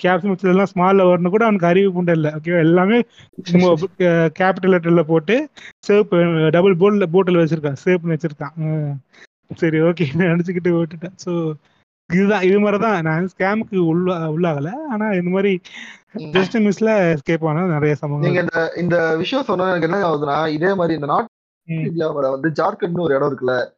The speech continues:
Speaker 2: அங்க ஒரு வில்லேஜ்ல வந்து
Speaker 1: ம்.
Speaker 2: அங்க இருக்கிற மக்களோட முக்கியமான வேலையே இதுதான்.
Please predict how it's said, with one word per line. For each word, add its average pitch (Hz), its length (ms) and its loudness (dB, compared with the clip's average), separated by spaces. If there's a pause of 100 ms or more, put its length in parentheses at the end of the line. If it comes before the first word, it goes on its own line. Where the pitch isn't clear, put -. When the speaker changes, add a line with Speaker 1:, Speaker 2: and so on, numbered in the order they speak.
Speaker 2:
அங்க 156 180 -2
ஒரு 156 180 0
வில்லேஜ்ல 202 440 -2
வந்து 143 340 -2
Speaker 1:
ம். 165 40 0
Speaker 2:
அங்க 156 160 -2
இருக்கிற 170 840 -6
மக்களோட 190 340 -2
முக்கியமான - 1200 -6
வேலையே 165 500 0
இதுதான். 135 400 -6